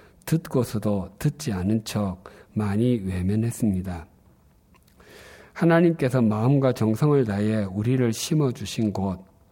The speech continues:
우리들의 고라신, 베세다,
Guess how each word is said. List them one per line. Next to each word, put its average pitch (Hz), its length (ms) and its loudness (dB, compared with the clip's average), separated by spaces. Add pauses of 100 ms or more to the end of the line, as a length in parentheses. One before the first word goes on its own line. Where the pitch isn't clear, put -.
(640)
우리들의 123 720 2 (220)
고라신, 117 840 0 (140)
베세다, 110 720 -2